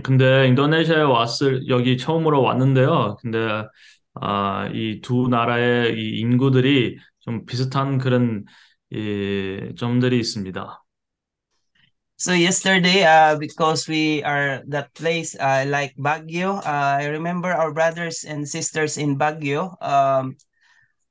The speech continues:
Speaker 2: I feel this family, family of Brother Hiri, uh, the same with the heart of our brothers,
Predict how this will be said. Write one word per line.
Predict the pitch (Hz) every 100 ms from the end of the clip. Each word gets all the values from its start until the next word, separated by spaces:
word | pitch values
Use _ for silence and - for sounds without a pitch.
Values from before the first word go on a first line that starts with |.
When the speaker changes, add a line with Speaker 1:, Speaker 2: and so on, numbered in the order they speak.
| 160
Speaker 2:
I | 165
feel | - 202 202 185 175
this | 151 143 175 175 -
family, | - 180 180 175 165 165 160 156
family | 147 156 156 156
of | 143 139 131 _ _ -
Brother | 147 147 151 143
Hiri, | - 190 196 147 147 175 - -
uh, | 139 135 131 123 _
the | 139 151
same | - 240 175
with | 170 156
the |
heart | 156 170 196 156
of | 151
our | 151 151 151 143
brothers, | 151 156 151 156 156 143 -